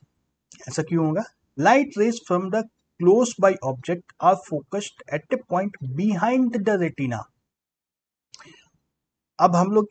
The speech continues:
इसमें क्या करते थे, नियर पॉइंट के केस में क्या होता था, इमेज हमारी बोलते थे हम लोग फोकस पे आ गई है, या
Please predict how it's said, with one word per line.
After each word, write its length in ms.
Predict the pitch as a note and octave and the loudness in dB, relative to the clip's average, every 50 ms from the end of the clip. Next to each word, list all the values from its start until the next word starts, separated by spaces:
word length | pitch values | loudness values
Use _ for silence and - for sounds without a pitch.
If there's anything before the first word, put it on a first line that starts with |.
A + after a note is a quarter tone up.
| _ _ _ | _ _ _
इसमें 260 | - E3+ - - G#3 F#3+ | -12 -8 -6 -6 -4 2
क्या 120 | - G3 F#3+ | 2 2 2
करते 280 | G3 G3+ F#3+ F3 G3+ F#3+ | 2 0 0 0 -2 -2
थे, 100 | E3+ G3+ | -2 0
नियर 240 | F3+ F3 F3 F#3 G3 F#3+ - | 0 2 2 2 0 0 0
पॉइंट 220 | F#3+ F#3+ F#3+ F3+ | 0 -2 0 -2
के 100 | - G3 | -4 -6
केस 220 | F3 - F#3 F3+ - - | -2 -2 -4 -4 -2 -8
में 80 | G3 F#3 | -8 -2
क्या 120 | - F#3 | 0 0
होता 240 | F#3 F3+ F3 - F3+ | 2 0 0 -2 -4
था, 160 | F3 G3 A3+ A#3+ - _ _ _ _ _ _ _ _ _ _ _ _ _ _ _ _ _ _ _ _ _ _ _ _ _ _ _ _ _ _ _ | -2 -2 -2 -2 -4 _ _ _ _ _ _ _ _ _ _ _ _ _ _ _ _ _ _ _ _ _ _ _ _ _ _ _ _ _ _ _
इमेज 340 | F3 G3+ G#3+ A#3+ B3 B3 - - | 2 4 6 6 6 6 4 0
हमारी 260 | F#3 F3+ E3 E3+ F3+ | 2 4 4 4 4
बोलते 300 | E3+ D#3 D3 C#3 - - C#3+ | 2 2 -4 -6 -4 -8 -8
थे 120 | - C#3+ | -4 -4
हम 140 | C#3 B2+ C3+ | -4 -2 -2
लोग 140 | E3+ G3 G3+ | -2 -4 -4
फोकस 300 | - C3 - - A2 - - _ | -6 -14 -10 -8 -10 -10 -10 _
पे 60 | B2+ | -8
आ 60 | B2 B2 | -8 -6
गई 160 | B2+ C3+ B2+ | -6 -6 -6
है, 100 | C3 C#3 - _ _ _ _ _ _ _ _ _ _ _ _ _ _ _ _ _ _ _ _ _ _ _ _ _ _ _ _ _ _ - - - _ _ - | -8 -10 -14 _ _ _ _ _ _ _ _ _ _ _ _ _ _ _ _ _ _ _ _ _ _ _ _ _ _ _ _ _ _ -20 -20 -20 _ _ 4
या 140 | E3 E3+ | 6 6